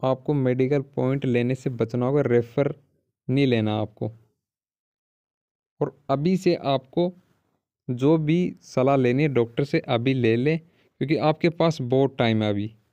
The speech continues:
ओके फ्रेंड्स, तो कमेंट सेक्शन में ज़रूर बताना अगर आपको कोई प्रॉब्लम है, अभी भी कोई क्वेश्चन है, डाउट है, तो आप, मैंने मेरे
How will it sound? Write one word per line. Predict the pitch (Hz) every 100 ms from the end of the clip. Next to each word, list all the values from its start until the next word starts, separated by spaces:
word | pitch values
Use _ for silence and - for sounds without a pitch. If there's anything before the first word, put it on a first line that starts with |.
| _ _ -
ओके | 131 -
फ्रेंड्स, | 147 165 170 - _ _ _ _
तो | 135 131 - -
कमेंट | 156 170
सेक्शन | 175 175
में | 165
ज़रूर | 139 143 147
बताना | 139 139 147 156 -
अगर | 135 139
आपको | - 143 143 160
कोई | 156 151
प्रॉब्लम | - 127 127 135 151 147
है, | 147 156 _ _ _ -
अभी | 135 165
भी | 165
कोई | 165 156
क्वेश्चन | 147 143 - 151
है, | 147
डाउट | 120 117 147 156
है, | 170 - _ _ _
तो | 151 147 _ -
आप, | 139 151 156
मैंने | 139 131 135 156
मेरे | 156 147 143